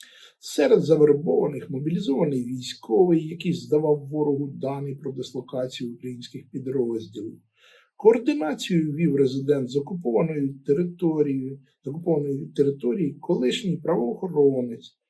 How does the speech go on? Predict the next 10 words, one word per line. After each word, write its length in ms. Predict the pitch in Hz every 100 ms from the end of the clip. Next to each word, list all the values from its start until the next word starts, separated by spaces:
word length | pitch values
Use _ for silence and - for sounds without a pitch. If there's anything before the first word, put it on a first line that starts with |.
| _ _ _ -
При 200 | 175 170
обшуках 760 | - 214 170 - 139 131 - -
у 60 |
с-, 200 | - -
у 240 | 151 131 123
священнослужителя 1800 | - 135 143 - 135 - 143 127 117 - 131 117 185 247 - 208 185
знайшли 680 | 123 107 139 135 - 143 135
російський 640 | 156 - 269 247 - 135 - -
паспорт, 580 | 110 101 - - - - _ _ - _ -
зброю 800 | 113 123 131 131 127 156 175